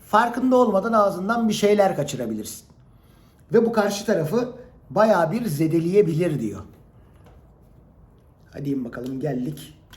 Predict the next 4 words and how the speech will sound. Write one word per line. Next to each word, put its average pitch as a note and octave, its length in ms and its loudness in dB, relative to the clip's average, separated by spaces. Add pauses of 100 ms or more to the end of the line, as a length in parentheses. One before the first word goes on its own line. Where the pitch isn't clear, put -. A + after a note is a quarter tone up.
(140)
minnoş C#3 580 -6
desteğe. A#2+ 520 -10 (3750)
Sevgili B2+ 600 -8
boğalar B2 380 -6